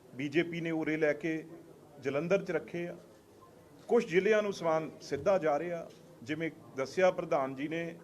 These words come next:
ਦਸ ਦਸ ਵੱਡੀਆਂ ਜਿਹੜੇ ਟ੍ਰੇਨ ਦੇ ਰੈਕ ਨੇ, ਉਹ ਸਰਕਾਰ ਲਈ ਵੀ ਅਲੱਗ ਦਸ ਡੱਬੇ ਭਰ ਕੇ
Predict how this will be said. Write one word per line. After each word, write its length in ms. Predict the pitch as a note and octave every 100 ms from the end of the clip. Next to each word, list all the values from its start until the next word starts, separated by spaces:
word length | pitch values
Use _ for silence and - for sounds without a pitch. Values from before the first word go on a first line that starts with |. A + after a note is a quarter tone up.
| - - - - - -
ਦਸ 240 | D3 E3+ E3+
ਦਸ 260 | G3+ G3 - - - - - - -
ਵੱਡੀਆਂ 600 | - C#3+ C#3+ E3 F3+ F3+ E3+ - - -
ਜਿਹੜੇ 340 | D3+ D#3+ D#3 D3+ - -
ਟ੍ਰੇਨ 320 | D3 D3+ E3+ E3+
ਦੇ 200 | D#3+ D#3+ - - -
ਰੈਕ 300 | C3+ D3 D3+
ਨੇ, 180 | E3 C#3+ G#2 - - - - - - -
ਉਹ 140 | F#3
ਸਰਕਾਰ 580 | F3 - D3 D#3 D3 E3+
ਲਈ 160 | F#3 F#3+
ਵੀ 160 | G3
ਅਲੱਗ 240 | E3 E3+ E3+ F#2 - - A2
ਦਸ 280 | C#3 F#3+ C3+
ਡੱਬੇ 280 | D3+ D3+
ਭਰ 220 | F3+ F3 A#2
ਕੇ 360 | D#3+ E3+ F3